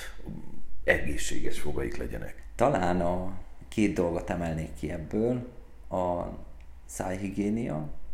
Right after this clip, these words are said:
Speaker 2: a helyes és, ö, rendszeres szájhigiénia, illetve a, a prevenció, a megelőzés.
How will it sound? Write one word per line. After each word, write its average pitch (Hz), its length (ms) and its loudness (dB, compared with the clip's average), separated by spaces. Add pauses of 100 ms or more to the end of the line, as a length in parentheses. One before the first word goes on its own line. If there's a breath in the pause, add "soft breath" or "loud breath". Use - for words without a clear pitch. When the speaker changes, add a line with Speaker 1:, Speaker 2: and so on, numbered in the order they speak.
(200)
Speaker 2:
a 98 300 -2
helyes - 640 0
és, - 360 0
ö, 76 220 0 (340)
rendszeres 92 580 0
szájhigiénia, 113 680 0
illetve 87 680 0 (420 loud breath)
a, - 80 -6 (1400 loud breath)
a 90 100 -4
prevenció, 85 640 0
a 87 40 0
megelőzés. 82 920 -4